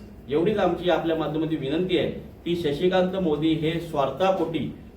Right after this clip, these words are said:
ज्यावेळी लोकसभेला त्यांना साडेतीनशे मतं, आम्ही लोकसभेला जेव्हा आम्हाला अडीचशे मतांचं आम्ही तिथे लीड घेतलं होतं, विधानसभेला आम्ही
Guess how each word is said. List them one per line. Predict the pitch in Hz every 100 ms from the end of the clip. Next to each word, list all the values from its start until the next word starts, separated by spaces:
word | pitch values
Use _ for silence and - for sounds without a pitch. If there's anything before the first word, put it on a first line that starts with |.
| - - - - - - 107
ज्यावेळी | 135 156 180
लोकसभेला | 160 160 160 170 175 175 180
त्यांना | 156 160 165 165 - - - - - - - - - - - - - -
साडेतीनशे | 131 160 165 170 180
मतं, | 165 165 170 165
आम्ही | 156 151 160 160 - - - -
लोकसभेला | 143 143 147 143 147
जेव्हा | 143 143
आम्हाला | 139 143 143
अडीचशे | 139 - 156
मतांचं | 143 143 123 135
आम्ही | 139 139
तिथे | 139 143 143 117
लीड | 160
घेतलं | 143 117 113
होतं, | 107 107 104 - - - -
विधानसभेला | 120 139 156 151 147 147 143 143 147 - 131
आम्ही | 127 143 139